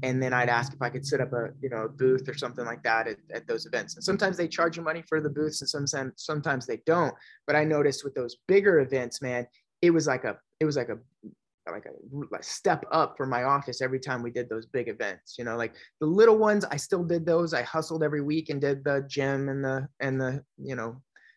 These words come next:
health food store and stuff like that. That might give me one or two every once in a while. But those big events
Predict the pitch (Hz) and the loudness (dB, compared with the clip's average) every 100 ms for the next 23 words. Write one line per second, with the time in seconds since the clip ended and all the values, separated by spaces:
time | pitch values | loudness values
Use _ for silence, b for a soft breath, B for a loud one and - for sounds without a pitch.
0 | _ - 147 - 147 135 - 147 135 135 | _ 0 0 0 -4 -4 -2 2 4 4
1 | 131 127 131 151 135 135 - - 127 123 | 2 0 -2 -4 -4 -6 -6 -2 0 0
2 | 127 131 135 131 131 131 _ _ 135 127 | -2 -2 -2 -4 -8 -20 _ _ -8 -6
3 | 127 123 - 135 127 127 123 127 120 120 | -4 -6 -2 0 0 -2 -4 -6 -6 0
4 | 170 170 175 117 - - | 2 4 2 0 -8 -14